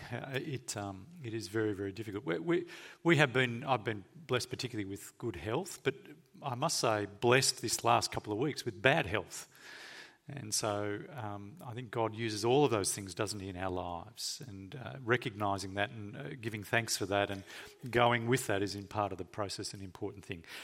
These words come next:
But thank you for your prayers. Uh, as I say, I'm on the mend and we'll see at the end of today whether I'm really still on the way up. But good to be with you. How about I pray and we'll, uh, wrestle with all of this together? Heavenly Father, we, um,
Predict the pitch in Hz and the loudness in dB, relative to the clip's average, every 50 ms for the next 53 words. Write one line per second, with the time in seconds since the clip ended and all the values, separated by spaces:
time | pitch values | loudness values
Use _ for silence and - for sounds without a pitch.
0 | - - - 139 127 - 170 180 - 175 - 143 120 110 - 120 131 139 160 208 | -14 -4 -2 4 8 8 8 8 8 6 4 4 4 4 6 8 8 10 10 10
1 | 240 - - - 131 120 117 127 131 113 117 107 - 120 110 110 117 117 107 107 | 8 6 4 2 2 2 2 2 0 0 0 0 0 -2 -2 -2 -2 -4 -4 -2
2 | 104 110 120 131 123 117 107 104 104 98 - - 113 107 113 107 107 101 98 87 | -2 -2 0 -2 -2 -4 -4 -4 -4 -2 -2 -2 -2 -2 -4 -6 -6 -6 -6 -8
3 | - 110 95 107 104 101 98 104 101 101 98 95 98 95 98 98 104 104 101 98 | -6 -4 -2 0 0 0 0 0 0 0 -2 -2 -4 -6 -6 -6 -4 -4 -4 -6
4 | 92 98 - _ _ - - - 135 110 104 101 101 98 101 101 117 120 104 - | -8 -10 -16 _ _ -14 -10 -8 -8 -6 -6 -6 -6 -4 -2 -2 0 -2 -2 -4
5 | - - - - - - - - - - - - 139 113 101 160 135 - 127 131 | -8 -12 -12 -12 -10 -10 -10 -10 -12 -10 -2 0 2 4 4 4 2 4 4 4
6 | 120 113 113 - - 98 82 80 117 147 - 143 127 123 123 - - 135 135 160 | 4 4 4 2 0 -2 2 6 8 8 8 10 8 8 8 8 8 10 10 12
7 | 220 233 208 147 120 120 117 113 113 - 147 123 117 110 107 110 131 135 - 143 | 10 8 6 4 2 0 0 0 -2 -2 0 2 2 4 6 6 6 6 6 4
8 | 127 127 123 139 135 131 131 135 131 - - 131 147 190 196 - - - - - | 4 4 6 6 6 6 4 4 2 2 4 4 4 4 4 0 -4 -10 -20 -20
9 | _ _ _ _ _ _ _ _ _ _ - - - - - - - - - - | _ _ _ _ _ _ _ _ _ _ -8 -6 -6 -10 -14 -14 -14 -16 -18 -2
10 | - - 160 151 147 - - 160 156 160 139 143 147 143 139 139 135 131 127 120 | 0 2 4 6 8 10 12 12 12 12 10 10 10 10 10 10 10 10 8 4